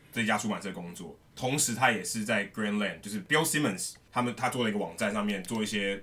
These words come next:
呃，专栏的写作。那是二零一五年的事，所以他同时经营球队、写两个专栏，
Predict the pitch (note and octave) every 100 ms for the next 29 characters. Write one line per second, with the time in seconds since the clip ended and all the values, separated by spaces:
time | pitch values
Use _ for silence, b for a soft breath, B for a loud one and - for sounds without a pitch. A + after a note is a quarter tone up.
0 | - F2+ F2+ E2+ E2+ - - - A#2+ G2
1 | F#2+ - - - - - F2+ - G#3 -
2 | - - - - - F3 E3+ F3 A#2+ B2
3 | C3 G#2+ F2 F2 - G2 F2 - - -
4 | - - E3 F3+ F3+ C#3 C#3 A#2 A2 B2+
5 | A#2 G2 G2 E2+ F2 F2 E2+ - - -
6 | - G2+ F#2+ E2 D#2+ E2+ F2